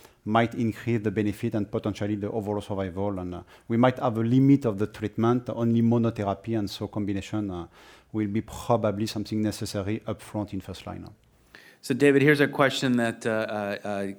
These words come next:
Speaker 2: some, comes up fairly often. You treat somebody, uh, with, uh, first line, uh, afatinib, and, uh, you're getting, uh, serial C F D N A, and you notice, uh, the T seven ninety M rising. What, what's the, what do you think of the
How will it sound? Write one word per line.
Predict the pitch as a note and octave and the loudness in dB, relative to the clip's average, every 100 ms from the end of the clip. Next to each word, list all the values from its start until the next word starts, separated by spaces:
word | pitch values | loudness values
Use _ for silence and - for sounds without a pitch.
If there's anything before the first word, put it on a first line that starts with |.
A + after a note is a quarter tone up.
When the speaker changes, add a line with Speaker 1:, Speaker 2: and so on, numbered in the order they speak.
| - | -8
Speaker 2:
some, | B2 A2+ | -4 -4
comes | G#2+ A#2 G#2+ | -2 -4 -2
up | G#2+ | -4
fairly | - A2 G#2 | -2 0 0
often. | G#2 G#2+ - G2+ | 0 0 0 -2
You | G2+ | -2
treat | G2 B2+ A#2 | -2 -2 0
somebody, | B2+ A#2 A2+ A2 G#2+ A2 | 2 2 2 2 2 2
uh, | G2+ G2+ G2 | 0 -2 -2
with, | G2 G2 - | -4 -6 -6
uh, | G2 F#2+ F#2 - - - | -4 -4 -8 -16 -20 -20
first | - B2 B2 - | 0 4 4 4
line, | A#2 A2 G#2 | 2 2 2
uh, | G2+ G#2 G2+ | 0 -2 -6
afatinib, | - B2+ A#2 A#2 A2+ A2 G#2+ | 0 2 2 0 2 0 -2
and, | G#2+ G2+ G2 G2 | -4 -4 -4 -4
uh, | G2 | -6
you're | G2+ G#2 | -4 -6
getting, | G2 G#2+ G#2+ G#2 G2+ | -2 -2 -2 -4 -4
uh, | G2 F#2+ F#2+ F#2+ - _ | -4 -4 -6 -10 -20 _
serial | - C3+ B2+ A#2+ | -2 2 4 4
C | A#2 B2 A#2 | 0 -2 -2
F | A2 | -4
D | A#2 A2 | -4 0
N | A2 | 2
A, | A2+ A2+ A2+ G#2+ | 4 6 6 4
and | G#2 G2+ | 2 -2
you | G2+ | 0
notice, | G#2 A2+ A2+ G#2+ A2 - | 2 4 6 4 2 0
uh, | G2+ G2+ | 0 0
the | F#2+ G2+ G2 - - - - | 0 -2 -2 -6 -20 -20 -4
T | B2 | -4
seven | - A2 G#2 | 0 2 2
ninety | G#2 G2+ G#2 | 0 0 -2
M | G2+ | 2
rising. | G#2 G#2 G2+ F#2+ F#2+ F2+ | 2 4 2 -2 -6 -2
What, | A#2 C#3+ | -2 0
what's | C#3+ D#3 - | 0 -2 0
the, | C#3+ C3 | 2 2
what | C3 | 2
do | C#3+ | 2
you | C#3 | 2
think | C#3 C3 | 0 0
of | B2 | 2
the | A#2+ A2 | 2 2